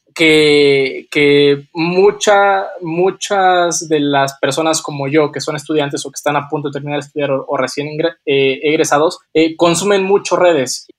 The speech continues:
Y muchos de nosotros podríamos decirles a estas empresas que es un error que no, que no hagan comunicación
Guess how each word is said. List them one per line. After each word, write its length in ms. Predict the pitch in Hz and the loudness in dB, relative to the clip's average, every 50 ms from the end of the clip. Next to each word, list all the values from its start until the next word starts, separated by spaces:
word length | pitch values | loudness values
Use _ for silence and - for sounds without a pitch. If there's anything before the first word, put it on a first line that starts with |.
| _ | _
Y 100 | 180 165 | -4 -2
muchos 460 | 165 170 175 190 214 226 226 - 233 196 | -2 0 2 4 4 4 4 2 2 2
de 80 | 190 | 2
nosotros 260 | 175 170 175 190 190 | 2 0 -2 -4 -4
podríamos 480 | - - 165 160 160 160 170 175 175 160 | -2 0 2 4 4 4 2 2 0 0
decirles 540 | 165 143 - - 165 160 156 160 160 156 160 | 0 0 0 0 0 2 2 2 0 0 -2
a 20 | |
estas 220 | 147 - 147 - 170 | -6 -8 -8 -8 -8
empresas 520 | 160 156 - 147 131 156 156 170 - - _ - | -8 -6 -4 -2 0 0 0 0 -2 -8 _ -2
que 340 | - 160 160 160 160 160 - - | 2 4 4 4 4 0 0 0
es 220 | 170 165 170 190 | 0 0 0 0
un 140 | 185 180 165 | 0 2 2
error 320 | 156 170 170 196 202 190 - | 2 4 4 4 2 0 -2
que 80 | 160 | -4
no, 400 | 151 151 151 151 151 147 147 - - | -2 -2 0 0 0 -2 -2 -4 -6
que 120 | - 147 | -6 -2
no 100 | 147 156 | 2 4
hagan 240 | 160 160 165 160 151 | 4 4 2 0 -2
comunicación 1000 | - 143 139 139 139 139 135 131 - 135 135 - - 151 147 151 151 156 - | -6 -8 -8 -8 -8 -8 -8 -8 -6 -6 -4 -2 -2 -2 -2 -4 -6 -10 -14